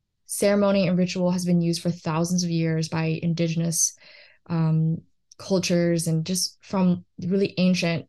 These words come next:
civilizations in a really sacred way to just honor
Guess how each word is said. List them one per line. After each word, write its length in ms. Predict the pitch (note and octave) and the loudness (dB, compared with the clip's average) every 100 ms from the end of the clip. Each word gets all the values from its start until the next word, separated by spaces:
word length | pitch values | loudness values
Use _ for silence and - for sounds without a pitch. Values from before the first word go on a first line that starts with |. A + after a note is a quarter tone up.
| - | -8
civilizations 1000 | - F3+ F3 E3 E3+ E3+ D#3+ - F3+ - - - _ _ _ _ _ _ | -2 0 2 2 0 -2 -4 -4 -6 -8 -14 -20 _ _ _ _ _ _
in 300 | G3+ G3+ G3 F#3 | 0 2 4 2
a 80 | F#3+ | 2
really 220 | G3+ G3+ | 2 2
sacred 400 | - F#3+ F#3 E3+ | 0 0 0 0
way 320 | F3 E3+ E3 | 2 2 2
to 140 | E3 F3 | -2 -2
just 300 | F3+ F3+ - | 0 0 -2
honor 580 | E3 F3+ F3+ D3 - - | -4 -2 0 -2 -6 -12